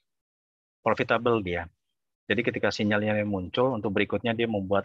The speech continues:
angka break di situ bisa kita ngambil posisi langsung.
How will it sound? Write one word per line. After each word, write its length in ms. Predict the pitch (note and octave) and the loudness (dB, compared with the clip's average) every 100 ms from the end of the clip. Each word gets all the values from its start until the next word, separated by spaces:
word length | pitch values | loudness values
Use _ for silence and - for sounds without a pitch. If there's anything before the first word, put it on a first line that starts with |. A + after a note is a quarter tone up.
| G2 | -2
angka 240 | F#2+ F#2+ | -2 -4
break 240 | F2+ F#2+ - | -2 -4 -4
di 140 | G2 | -8
situ 240 | G2 F#2 B2 | -4 -4 -4
bisa 400 | A2 - B2+ - _ _ _ _ _ _ - | -4 -2 -2 -4 _ _ _ _ _ _ -12
kita 240 | A2+ C3 | -2 0
ngambil 560 | B2 A2+ B2 D3+ D#3+ - _ _ _ - | 2 2 4 4 2 -4 _ _ _ -2
posisi 400 | A#2+ - - C#3+ | 0 0 2 4
langsung. 480 | A#2 A2+ A2+ G2 | 4 2 -2 -2